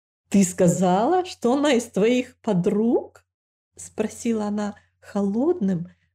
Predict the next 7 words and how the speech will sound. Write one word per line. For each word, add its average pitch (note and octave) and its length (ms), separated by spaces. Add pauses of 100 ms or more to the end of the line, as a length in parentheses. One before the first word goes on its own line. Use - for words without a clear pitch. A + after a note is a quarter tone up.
насмешливым A3+ 920
голосом, F#3+ 640 (420)
который A3+ 380
причинил A#3 600
Вирджинии A3 600
больше A#3 560
боли, A#3 580